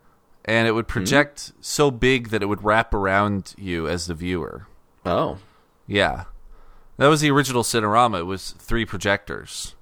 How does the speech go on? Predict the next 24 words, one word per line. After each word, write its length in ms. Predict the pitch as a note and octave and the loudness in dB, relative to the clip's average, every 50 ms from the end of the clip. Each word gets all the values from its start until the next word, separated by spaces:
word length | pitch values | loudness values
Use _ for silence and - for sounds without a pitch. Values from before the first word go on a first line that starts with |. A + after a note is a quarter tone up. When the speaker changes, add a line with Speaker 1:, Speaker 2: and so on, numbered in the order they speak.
| _ _ _ _ _ _ _ _ _ - | _ _ _ _ _ _ _ _ _ -6
Speaker 1:
Um, 480 | - G#2 G#2 G2+ G2 F#2+ F#2 F#2 F#2 E2 | 2 4 6 6 6 6 4 2 0 0
and 120 | G#2 A#2 | 0 2
there 60 | B2+ | 2
were 60 | B2+ C3+ | 4 4
only 180 | C#3 C3 B2+ | 4 4 2
a 40 | A#2+ | 2
few 200 | A2+ - B2 B2 | 0 -2 -4 0
movies 260 | A#2 A#2 A2+ A2+ A2+ | 0 0 0 0 -2
that 80 | G#2 G#2 | -4 -6
were 60 | C#2+ E2+ | -8 -8
shot 320 | - - - G2+ G2 G2 | -6 2 4 6 6 6
on 180 | F#2+ E2+ D#2+ D#2+ | 4 2 -2 -4
that. 240 | D2+ C#2+ C2+ - - | -8 -10 -12 -12 -10
But 120 | - G2+ - | -12 -4 0
that's, 380 | B2 C3 C3 - - - - - | 0 0 0 0 -6 -12 -12 -6
that's 300 | B2+ C3 C3+ C3 - - | 0 0 0 0 0 0
what, 160 | C3 A2+ F2 | -2 0 0
like, 320 | G2+ G2 G2 F#2+ F2 - | 0 0 0 -2 -2 -2
um, 560 | G2+ F#2+ F#2 F2 F2 E2+ E2 D#2+ E2 E2 F2+ F#2+ _ _ _ _ _ _ _ - - _ _ _ _ _ _ _ _ _ _ _ _ _ _ - - | 0 2 2 2 2 0 -2 -4 -6 -10 -12 -14 _ _ _ _ _ _ _ -20 -20 _ _ _ _ _ _ _ _ _ _ _ _ _ _ -18 -4
that's 240 | - A#2 A#2 - - | -2 -2 -2 -2 -6
what 680 | A2+ G#2+ G#2 G2 F2+ E2+ - - - - - - - - - - - - - - | -4 -2 0 0 -2 -4 -8 -12 -12 -12 -12 -14 -16 -20 -20 -20 -20 -20 -20 -18
somebody 320 | - - B2+ B2 A#2 A2+ G#2+ | -8 -4 -4 -2 0 0 0
like 140 | G#2 G#2+ | 0 -2
Quentin 200 | - - B2 A2 | -2 -2 -4 -4